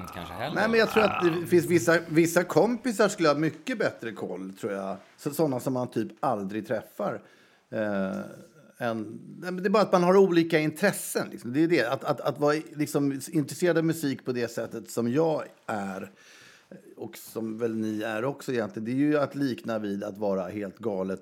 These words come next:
Speaker 2: motorintresserad eller något sånt. Alltså, det blir ju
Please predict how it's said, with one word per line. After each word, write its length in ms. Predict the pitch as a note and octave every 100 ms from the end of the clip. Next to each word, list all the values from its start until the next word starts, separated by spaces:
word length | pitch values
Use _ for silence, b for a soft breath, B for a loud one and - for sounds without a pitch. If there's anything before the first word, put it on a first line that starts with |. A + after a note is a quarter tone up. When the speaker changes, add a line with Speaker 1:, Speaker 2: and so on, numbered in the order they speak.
| _ -
Speaker 2:
motorintresserad 1300 | A2 B2 F#2+ - - G2+ G2 G2 G#2+ - F#3 F3 C3
eller 120 | A2+
något 80 | G2
sånt. 100 | -
Alltså, 160 | C3+
det 120 | C3
blir 140 | C3+ D3+
ju 180 | D3